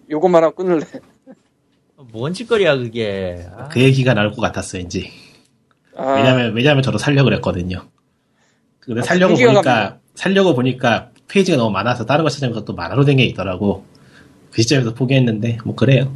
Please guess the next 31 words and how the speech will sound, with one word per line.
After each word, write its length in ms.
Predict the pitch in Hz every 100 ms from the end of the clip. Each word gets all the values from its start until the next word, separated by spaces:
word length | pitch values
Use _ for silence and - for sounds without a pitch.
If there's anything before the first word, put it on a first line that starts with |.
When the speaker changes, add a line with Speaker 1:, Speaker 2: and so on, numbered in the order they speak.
| - - - - _ _ _
Speaker 1:
그것도 300 | - 143 214
잘 180 | 254 202
이해를 200 | 185 196
안 80 | 160
가는데, 520 | 160 165 165 202 -
뭐, 140 | 156 156
어쨌건 300 | 175 180 165
그래요. 340 | 139 143 139
뭐, 200 | 135 135 - _ _ -
이 140 | 151
얘기는 340 | 170 175 160 131
<laughs> 160 | -
광림과 320 | - 143 165 165
책이 460 | - 156 151 139 - _ _ -
나중에 300 | 131 135 147
할까 220 | 185 190
하다가 220 | 180 147
그냥 120 | 139 131
지금 220 | 143 143
해버리 240 | 165 165
말아야지. 420 | 139 131 131 - _ _ _ _ _ _ _ _ _ _ _ _ _ _
Speaker 2:
마치 260 | 104 110 147
그거잖아요. 1200 | - 127 120 147 147 123 113 113 117 101 85 - _ _ _ _ _ _ -
돈키호테 480 | 113 117 139 139 117
원전 360 | 101 107 120
읽는 260 | 110 107 101
거랑 220 | 92 87
같은 300 | 85 78 113
레벨이네. 640 | 104 90 82 76 69 80 - -
Speaker 1:
글쎄, 320 | - 131 123 -
돈키호테가 1040 | 131 160 160 170 160 147 143 139 143 135